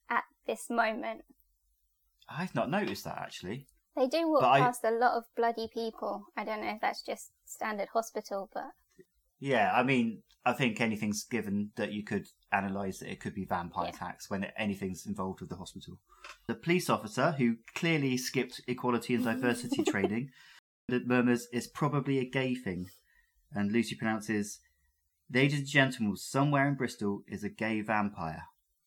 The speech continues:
Speaker 1: There's a lot of
Speaker 2: It's
Speaker 1: awkward gay jokes.
Speaker 2: a lot of awkward gay <laughs> jokes. <laughs> And then, then the police officer again pushes it a bit too far. "I tell you what, I bet he'd like to see my full moon." So he's missed his supernatural monster training too.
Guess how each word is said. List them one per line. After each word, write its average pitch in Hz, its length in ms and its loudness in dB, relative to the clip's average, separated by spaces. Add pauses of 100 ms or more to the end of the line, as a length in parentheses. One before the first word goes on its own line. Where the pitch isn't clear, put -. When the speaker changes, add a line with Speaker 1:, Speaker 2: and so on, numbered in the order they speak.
Speaker 1:
There's 220 140 -2
a 233 40 2
lot 226 180 2
of 214 120 0
Speaker 2:
It's 214 180 2
Speaker 1:
awkward 196 180 -4
gay 226 200 -4 (100)
jokes. - 500 -10 (220)
Speaker 2:
a - 280 -6
lot 175 180 8
of 131 120 6
awkward 120 280 2
gay 110 180 2
<laughs> - 40 -4
jokes. - 500 2 (640)
<laughs> - 180 -4 (840)
And 131 100 2
then, 139 240 6 (120)
then 139 300 8
the 139 80 2 (140)
police 170 200 4
officer 151 240 0
again 170 280 0
pushes 156 280 -2
it 143 60 -2
a 113 60 -6
bit 131 140 -4
too 123 120 0
far. 120 300 4
"I - 60 0
tell 147 200 4
you 151 160 0
what, 127 340 2
I 120 140 2
bet 139 300 2
he'd 135 160 2
like 127 220 0
to - 60 -16
see 123 180 0
my 120 240 4
full 101 240 -2
moon." 87 360 -4 (440)
So 113 460 4 (200)
he's 113 200 -4
missed 131 200 4
his 123 120 0
supernatural 117 520 0
monster 113 300 0
training 95 340 -4
too. - 200 -8